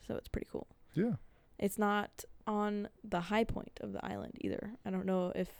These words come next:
Speaker 1: this island's so small that it doesn't have, like, a summit or anything,
Speaker 2: Mm.
Speaker 1: but it's pretty close to the edge of the water. So the fact that you can still see it on the other side
Speaker 2: It's
Speaker 1: kind
Speaker 2: the
Speaker 1: of
Speaker 2: picturesque
Speaker 1: reflects
Speaker 2: light, uh, lighthouse that everyone thinks of.
Speaker 1: Yes.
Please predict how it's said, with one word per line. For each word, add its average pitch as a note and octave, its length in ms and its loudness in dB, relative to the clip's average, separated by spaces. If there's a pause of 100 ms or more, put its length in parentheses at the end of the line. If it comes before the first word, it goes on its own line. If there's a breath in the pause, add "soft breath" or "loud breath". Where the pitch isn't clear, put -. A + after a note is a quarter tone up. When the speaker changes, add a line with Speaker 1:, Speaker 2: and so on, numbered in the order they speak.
Speaker 1:
this - 160 -2
island's F3+ 320 0
so F#3+ 180 2
small F3+ 460 -2 (420 soft breath)
that F3+ 100 -2
it E3+ 60 -2
doesn't F3 260 2
have, G3 380 2 (260)
like, G#3 160 -2
a F#3 60 -2
summit - 560 -2
or A3 140 -4
anything, A3+ 380 0
Speaker 2:
Mm. - 40 -2 (280 loud breath)
Speaker 1:
but F#3 180 4
it's - 140 0
pretty A3+ 160 8
close G3 300 2
to F#3 120 0
the E3+ 160 0 (160)
edge F#3 160 4
of E3+ 60 -4
the E3 80 0
water. D#3 320 0
So - 160 -10
the F#3 80 -8
fact - 200 -6
that A3+ 60 -10
you G3+ 80 -8
can G#3 120 -10
still - 200 -4
see - 200 -4
it - 60 -6
on - 60 -8
the - 80 -10
other - 140 -10
side - 260 -12 (300)
Speaker 2:
It's - 120 -14
Speaker 1:
kind E3+ 140 0
Speaker 2:
the E3+ 80 2
Speaker 1:
of - 80 -6
Speaker 2:
picturesque F#2+ 640 4
Speaker 1:
reflects E3+ 260 -2
Speaker 2:
light, F#2+ 160 4 (400)
uh, G#2 240 2
lighthouse F#2+ 440 -2
that - 180 -6
everyone G2 280 -4
thinks - 220 -8
of. - 160 -8
Speaker 1:
Yes. - 600 2